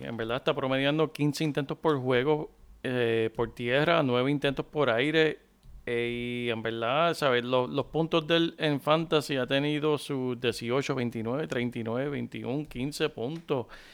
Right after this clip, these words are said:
Eh, en verdad está luciendo, eh, bueno,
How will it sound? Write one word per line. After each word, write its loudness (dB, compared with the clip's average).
Eh, 2
en -4
verdad -2
está 2
luciendo, 2
eh, 0
bueno, 2